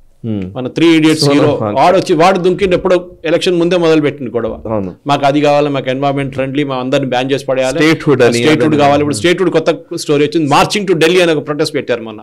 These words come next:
Speaker 1: అవును,
Speaker 2: "We are
Speaker 1: అవును.
Speaker 2: going to march to Delhi" అని చెప్పేసి. He is totally funded by China, అందరికి తెలుసు. His entire ఎన్జిఓ was banned because of that. Chinese funding తీసుకొని నడిపిస్తుండే ఆడు.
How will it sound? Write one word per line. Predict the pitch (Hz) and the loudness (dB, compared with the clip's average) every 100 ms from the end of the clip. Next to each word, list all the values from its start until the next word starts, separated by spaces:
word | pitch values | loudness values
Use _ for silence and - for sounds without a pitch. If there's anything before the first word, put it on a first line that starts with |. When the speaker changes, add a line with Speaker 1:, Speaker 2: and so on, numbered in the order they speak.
| - | -8
Speaker 1:
అవును, | 110 92 - - | -6 -6 -10 -10
Speaker 2:
"We | 110 | -4
are | 143 | -2
Speaker 1:
అవును. | 139 | 0
Speaker 2:
going | 165 | 0
to | 135 139 | -2 -4
march | 170 - 143 | -4 -8 -6
to | 127 | -4
Delhi" | 131 123 | -2 -4
అని | 113 | -6
చెప్పేసి. | 110 113 - - _ _ _ _ - | -14 -14 -18 -18 _ _ _ _ -8
He | 196 | -6
is | - | -2
totally | 180 190 202 | -2 -2 -2
funded | 180 185 165 | 0 0 0
by | 156 | 0
China, | 147 139 | 0 0
అందరికి | 127 143 151 | 0 0 0
తెలుసు. | 135 - 113 - | -2 -4 -12 -8
His | 135 139 | -6 -6
entire | - 143 160 185 | -6 -2 2 4
ఎన్జిఓ | 156 156 190 | 4 4 4
was | 185 147 | 4 2
banned | 135 160 175 | 2 2 2
because | 151 147 | 0 0
of | 131 | -2
that. | 113 104 - _ _ - | -2 -8 -10 _ _ -4
Chinese | 147 170 165 | -2 0 0
funding | 151 156 151 | 0 0 0
తీసుకొని | 147 170 143 | -2 -2 -4
నడిపిస్తుండే | 139 139 135 113 | -4 -6 -6 -4
ఆడు. | 104 | -6